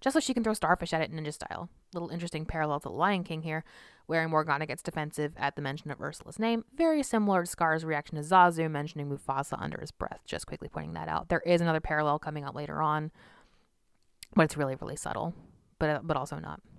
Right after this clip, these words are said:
Morgana sees an image in her clamshell, kinda like Ursula's crystal ball, that Melody found the Titanic locket, I'm gonna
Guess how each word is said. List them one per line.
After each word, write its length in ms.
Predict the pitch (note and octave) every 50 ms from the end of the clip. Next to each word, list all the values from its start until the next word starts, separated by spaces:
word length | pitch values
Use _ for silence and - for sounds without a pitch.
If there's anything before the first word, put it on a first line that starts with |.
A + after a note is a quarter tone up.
| - - - _ - - - - - _ _ _ - -
Morgana 640 | F3+ F3+ F3 A3 A#3 A#3+ A#3+ G3 D#3+ D#3+ E3 F3+ - - -
sees 220 | - - F#3 F3+
an 80 | F#3+ -
image 240 | D3 E3+ E3 E3 E3+
in 80 | E3+
her 100 | F3 F3+
clamshell, 640 | E3 - - D#3+ D#3 D3+ D3 - - D3 C#3+ C#3+ D3
kinda 240 | - - - E3 D#3
like 200 | C#3+ C#3+ C#3 -
Ursula's 320 | B2+ D3+ D3+ - C3 C#3
crystal 280 | - - D#3+ - - C#3
ball, 380 | D3+ - D3 C#3+ C3 C#3 - - - - - - - - -
that 240 | - D#3+ D3+ - D3
Melody 680 | E3 D#3+ E3 F#3 A#3 A#3+ G#3 F3 D#3+ D#3 D#3 D#3 D#3+ - _ - - - - -
found 480 | - G3+ A3 A#3 B3 B3 A#3+ A#3 A#3 G#3+
the 60 | G#3+
Titanic 440 | - G3 F#3 - E3+ D#3 D#3 - -
locket, 460 | D3 C#3 C#3+ - C#3+ C#3 A#2+ - - _
I'm 60 | -
gonna 120 | D3+ C#3